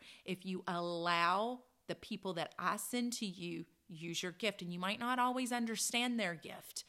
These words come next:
but if you allow them to move and you steward these gifts,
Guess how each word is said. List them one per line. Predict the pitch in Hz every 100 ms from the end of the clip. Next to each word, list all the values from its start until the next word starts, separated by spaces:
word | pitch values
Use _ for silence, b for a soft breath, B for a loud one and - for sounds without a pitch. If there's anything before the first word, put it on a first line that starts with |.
| B B B
but | -
if | 185 185
you | 190
allow | 185 180 180 226 285
them | 233 277
to | 285 311
move | 294 214 190 185 185
and | 214 190
you | 170
steward | - - - 226 240 277 254
these | 262 247 202
gifts, | 185 208 165 - -